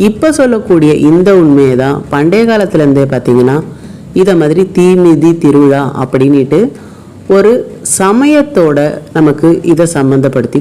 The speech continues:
கொடுத்துருக்கு. அம்மன் ஆலயங்கள்ல, எல்லா ஆலயங்கள்லையுமே பார்த்தீங்கன்னா நம்ம தீமிதி திருவிழா பார்க்கலாம். பெரியபாளையத்தம்மன், கன்னியம்மன், திரௌபதி அம்மன்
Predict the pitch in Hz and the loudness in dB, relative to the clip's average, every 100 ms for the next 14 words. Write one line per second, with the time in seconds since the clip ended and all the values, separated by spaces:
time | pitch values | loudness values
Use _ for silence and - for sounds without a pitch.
0 | 143 120 123 117 - _ _ - - - | -2 -2 -2 -4 -6 _ _ -20 -20 -14
1 | - 202 269 330 359 339 175 170 170 175 | -4 0 2 4 2 2 0 0 0 0
2 | 170 151 127 120 147 170 - 143 170 233 | 0 -2 -2 -2 -2 -6 0 2 2 2
3 | 330 415 349 214 165 147 135 127 143 139 | 2 4 2 2 -2 -2 -2 -2 -2 -2
4 | 139 131 120 120 135 - 156 160 - 165 | -2 0 0 0 -2 -4 0 0 0 0
5 | 160 160 147 147 147 135 127 131 - 123 | 2 2 2 0 0 0 2 0 -2 -6
6 | 107 113 113 - - - - - - - | -4 -6 -6 -12 -18 -16 -16 -16 -16 -14
7 | - - 151 147 147 139 131 127 131 123 | -12 -4 0 0 0 -2 -2 -4 -2 -2
8 | 127 135 139 - - 135 151 156 151 135 | 0 -2 -6 -8 -4 -2 0 0 -2 -2
9 | 127 131 147 - - 135 139 147 165 175 | -2 -2 -6 -12 -8 -4 -2 -2 0 0
10 | 160 160 131 123 123 | 2 0 2 2 2